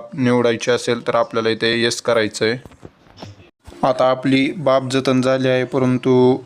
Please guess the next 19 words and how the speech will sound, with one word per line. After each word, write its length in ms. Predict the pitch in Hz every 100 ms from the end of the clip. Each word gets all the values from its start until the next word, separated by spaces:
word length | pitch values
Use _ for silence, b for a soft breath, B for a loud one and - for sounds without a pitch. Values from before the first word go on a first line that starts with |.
| -
अर्ज 240 | 127 120 117
सादर 380 | 117 123 123
झालेला 460 | 120 123 120 117 120
नाही, 260 | 120 110 104 B B B B 127
म्हणजे 300 | 120 120 123
अर्ज 320 | 123 123 123
सबमिट 440 | 120 127 120 120
झालेला 380 | 120 120 120 117
नाही. 320 | 120 113 113
त्यासाठी 840 | 131 - - - - 120 127 127 156 -
पुन्हा 260 | 139 123 120
एकदा 180 | 120 123
आपल्याला 380 | 123 120 117 120
अर्ज 200 | 120 120 120 123 -
करावा 280 | 120 117
लागणार 340 | 117 117 117 113
आहे. 180 | 110 110
त्यासाठी 520 | - - 110 117 120
आपल्याला 480 | 117 117 117 120